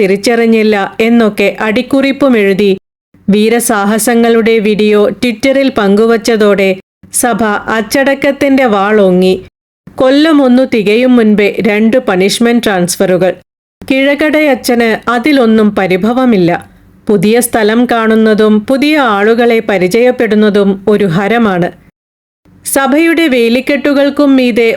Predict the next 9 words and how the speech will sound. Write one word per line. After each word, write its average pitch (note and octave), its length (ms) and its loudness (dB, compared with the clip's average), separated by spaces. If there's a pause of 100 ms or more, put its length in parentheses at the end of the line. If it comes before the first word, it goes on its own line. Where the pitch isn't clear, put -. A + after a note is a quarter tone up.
(120)
വല്ലപ്പോഴും C#4+ 800 0
ഒന്ന് A#3 160 2 (100)
ചാടിയില്ലെങ്കിൽ A#3 840 0 (120)
പിന്നെ G#3+ 260 2 (220)
അച്ഛൻ C#4+ 320 -2 (140)
എന്തോന്ന് A#3+ 480 2
അച്ഛനാന്ന് A#3 640 0 (320)
ചത്തു A3 300 -2 (100)
ചെല്ലുമ്പോൾ G#3+ 460 2